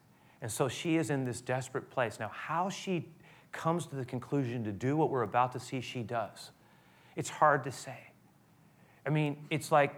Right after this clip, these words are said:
somewhere in her mind, in her weakened condition, and by the way, when you have a blo-, when you have a blood disease, over time, get weaker and weaker and weaker.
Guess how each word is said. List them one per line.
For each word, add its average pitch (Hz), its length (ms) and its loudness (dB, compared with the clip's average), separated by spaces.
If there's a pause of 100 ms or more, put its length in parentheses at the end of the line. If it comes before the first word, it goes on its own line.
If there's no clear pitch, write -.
(100)
somewhere 185 540 4
in 170 160 0
her 151 200 2
mind, 113 500 2
in 120 100 -2
her 117 160 2
weakened 156 420 0
condition, 127 400 -2
and 98 80 -2
by 127 140 6
the 139 80 2
way, 131 100 2
when 110 140 0
you 139 60 0
have 143 100 -2
a 143 40 0
blo-, 127 300 -4
when 127 140 -2
you 135 140 -2
have 139 120 -2
a 143 60 -4
blood 160 260 -2
disease, 110 440 -8 (380)
over 120 200 0
time, 120 500 2 (140)
get 117 120 -8
weaker 123 540 -4 (220)
and 95 160 -8
weaker 110 460 -4 (260)
and 101 160 -8
weaker. 101 320 -8